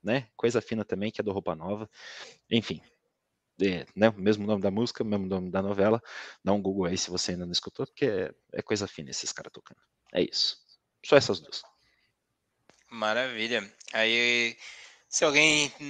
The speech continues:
Speaker 2: eu vi ali que ninguém tem mais nenhuma menção rosa, se tiver uma menção
Speaker 1: Ah, não,
Speaker 2: rosa, já
Speaker 1: peraí, peraí, peraí,
Speaker 2: manda
Speaker 1: peraí,
Speaker 2: ali.
Speaker 1: viajei, viajei, viajei. A discussão de antes de começar aqui o episódio. É, Malhação conta como novela ou não?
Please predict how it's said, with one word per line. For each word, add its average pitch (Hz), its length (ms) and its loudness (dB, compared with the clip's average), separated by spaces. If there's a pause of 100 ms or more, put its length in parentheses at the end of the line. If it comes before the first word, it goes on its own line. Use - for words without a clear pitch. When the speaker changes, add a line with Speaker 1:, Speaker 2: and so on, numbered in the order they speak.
(220)
Speaker 2:
eu 127 120 -2
vi 127 100 0
ali 123 140 0
que 131 80 -4
ninguém 127 240 0
tem 131 120 -4
mais 127 200 2
nenhuma 127 220 2
menção 123 360 0
rosa, 143 320 2
se - 180 -8
tiver 120 160 -8
uma 120 80 -6
menção 117 300 -4
Speaker 1:
Ah, 233 80 12
não, 233 100 8
Speaker 2:
rosa, - 100 2
já 127 80 0
Speaker 1:
peraí, 175 100 10
peraí, 165 160 6
peraí, 156 120 10
Speaker 2:
manda 139 120 8
Speaker 1:
peraí, 107 180 8
Speaker 2:
ali. - 80 -14
Speaker 1:
viajei, 110 380 4
viajei, 107 260 4
viajei. 95 380 0
A 110 100 4
discussão 131 440 0
de 123 160 2
antes 139 160 0
de 135 100 -6
começar 117 400 -2
aqui - 160 -4
o 113 80 2
episódio. 87 480 -2 (460)
É, 98 280 6
Malhação 117 420 6
conta 156 260 -2
como 113 160 -4
novela 110 400 0
ou 120 300 0
não? 87 220 -6